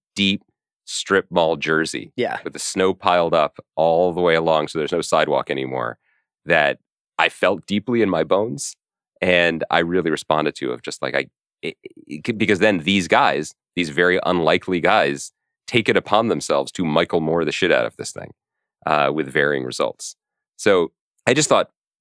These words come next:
Speaker 1: just, I just thought it was an amazing watch, just if only because of what it was showing us. But
Speaker 2: It was,
Speaker 1: then, but
Speaker 2: it
Speaker 1: then
Speaker 2: was
Speaker 1: it has a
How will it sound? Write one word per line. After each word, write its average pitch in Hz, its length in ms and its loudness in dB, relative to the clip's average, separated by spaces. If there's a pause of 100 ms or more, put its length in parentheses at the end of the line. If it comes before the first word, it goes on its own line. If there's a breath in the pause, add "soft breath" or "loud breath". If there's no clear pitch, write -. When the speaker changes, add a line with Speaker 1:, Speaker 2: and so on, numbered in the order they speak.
(140)
Speaker 1:
just, 110 260 -2
I 107 60 2
just 104 100 -2
thought 117 80 4
it - 40 2
was 80 100 -2
an 80 40 -2
amazing 78 460 0
watch, 60 440 -12 (640)
just - 180 -8 (200)
if - 180 -6
only 98 220 2
because 82 280 -10
of 76 100 -2 (280)
what 80 260 -2
it 78 140 -6
was 73 160 -4
showing 71 400 -2
us. 62 300 -14 (360)
But - 80 4
Speaker 2:
It 214 40 4
was, 233 160 4
Speaker 1:
then, 202 80 0
but 208 40 -8
Speaker 2:
it - 100 -20
Speaker 1:
then 202 60 2
Speaker 2:
was 214 140 4
Speaker 1:
it - 20 4
has - 0 -
a 202 40 4